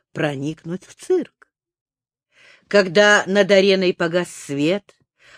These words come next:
в луче прожектора возникла сутулая фигура хозяина цирка. «Уважаемые зрители, добро пожаловать на самое ужасное представление,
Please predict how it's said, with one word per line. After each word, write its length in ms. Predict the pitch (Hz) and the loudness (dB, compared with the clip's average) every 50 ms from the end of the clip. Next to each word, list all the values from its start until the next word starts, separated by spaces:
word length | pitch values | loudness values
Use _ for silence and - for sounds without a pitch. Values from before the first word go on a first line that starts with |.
| - - | -12 -4
в 80 | - | 0
луче 480 | 190 226 254 294 - - - 330 349 339 | 0 2 2 2 0 0 -2 -2 -2 -2
прожектора 800 | - 277 269 262 247 180 196 247 285 277 - - - 277 277 254 | -2 -2 -2 -2 -2 -2 -2 -2 -2 -2 -4 -4 -2 -2 -2 -2
возникла 600 | 240 220 208 190 202 220 262 254 - 254 247 226 | -2 -4 -4 -4 -6 -6 -6 -6 -4 -4 -4 -6
сутулая 760 | - - 233 226 - - 269 311 349 359 330 330 320 311 294 | -6 -6 -8 -8 -6 -4 0 0 0 0 0 -2 -4 -6 -6
фигура 680 | - 196 180 156 156 214 254 269 262 254 247 247 247 - _ _ _ _ _ | -6 -8 -8 -6 -6 -4 -4 -2 -2 0 -2 -2 -4 -8 _ _ _ _ _
хозяина 840 | - - - 175 170 139 127 156 170 180 175 170 170 165 160 160 156 _ | -10 -4 -2 -2 -2 -2 0 0 0 0 0 -2 -6 -6 -8 -12 -14 _
цирка. 760 | - - - 104 107 101 87 _ _ - - 95 95 90 - _ - - - - _ - | -20 -18 -16 -14 -12 -12 -14 _ _ -16 -14 -14 -14 -14 -18 _ -20 -20 -20 -20 _ -6
«Уважаемые 1300 | - 156 185 185 196 208 196 143 156 196 220 233 226 226 233 226 220 226 233 226 220 226 226 233 233 208 | -2 0 2 4 4 4 4 4 4 4 4 4 6 4 4 4 4 2 0 -2 -2 -4 -4 -2 -4 -4
зрители, 1080 | 151 156 165 196 254 277 262 240 208 - - - 117 104 92 98 95 80 67 - - _ - - - - - _ | -6 -6 -6 -4 -2 -2 -4 -4 -8 -10 -14 -14 -14 -12 -12 -12 -12 -14 -16 -18 -20 _ -20 -20 -20 -20 -20 _
добро 440 | 139 143 180 190 151 160 185 208 190 | 0 0 2 2 2 2 2 2 2
пожаловать 1000 | - - 180 214 196 175 240 269 277 262 254 240 220 196 175 156 151 143 - - | 2 0 0 0 2 2 2 4 4 4 4 2 2 0 -2 -2 -4 -6 -6 -8
на 140 | 123 147 143 | -8 -8 -8
самое 420 | - - 143 151 147 151 165 165 | -6 -6 -4 -4 -4 -2 -2 -2
ужасное 960 | 170 160 135 117 135 175 202 202 190 180 170 127 - - - 117 120 120 113 | -2 -2 -2 -2 0 2 2 2 2 0 -2 -6 -10 -14 -12 -10 -8 -8 -8
представление, 1400 | - - 104 107 110 _ _ _ - 104 107 113 110 151 214 240 240 233 226 220 214 208 196 185 165 156 139 113 | -8 -10 -12 -14 -14 _ _ _ -14 -12 -10 -6 -4 -2 0 0 0 0 -2 -4 -4 -4 -2 -2 -2 -2 -4 -6